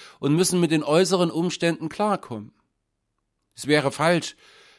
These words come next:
wenn wir uns all dem entziehen wollten. Aber auf der anderen Seite gehören wir eben auch ins Reich unseres Herrn, in das wir durch die Taufe und durch unseren Glauben hineingekommen sind.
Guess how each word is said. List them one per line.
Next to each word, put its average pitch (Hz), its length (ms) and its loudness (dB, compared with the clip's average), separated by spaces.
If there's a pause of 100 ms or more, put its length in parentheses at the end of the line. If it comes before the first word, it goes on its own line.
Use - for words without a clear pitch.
wenn 131 180 -2
wir 151 80 2
uns 151 160 4
all 147 220 2
dem 147 220 2
entziehen 127 520 -4
wollten. 107 400 -12 (960)
Aber 175 360 0 (300)
auf - 140 -4
der - 140 2
anderen 180 360 4
Seite 165 320 4
gehören 175 400 4
wir 160 140 2
eben 151 280 0
auch 165 220 2
ins 143 260 -4
Reich 156 260 0
unseres 135 440 -2
Herrn, 180 320 -2 (380)
in 214 120 -2
das 160 240 2
wir 160 120 4
durch 156 180 0
die 135 160 -4
Taufe 202 540 2
und 156 240 0
durch 139 160 -4
unseren 139 400 -2
Glauben 117 400 -2
hineingekommen 127 840 -6
sind. - 260 -20